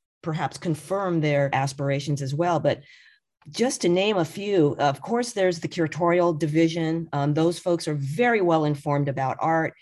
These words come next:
uh, artists, the histories and the practices behind those elements, past, present, as well as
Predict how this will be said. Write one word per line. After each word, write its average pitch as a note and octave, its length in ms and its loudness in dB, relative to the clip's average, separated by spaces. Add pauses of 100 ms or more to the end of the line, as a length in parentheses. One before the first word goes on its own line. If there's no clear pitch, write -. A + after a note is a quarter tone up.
(300)
uh, B2 260 0
artists, E3 560 2 (320)
the D3 80 -2
histories G3 720 -2
and D3+ 120 2
the C#3 60 0
practices F#3+ 920 -6
behind E3+ 880 -4
those F#3 400 0
elements, G3 640 -2 (340)
past, F3+ 480 -2 (200)
present, E3+ 540 -4
as C#3+ 140 -2
well C#3+ 260 -2
as D3 200 -4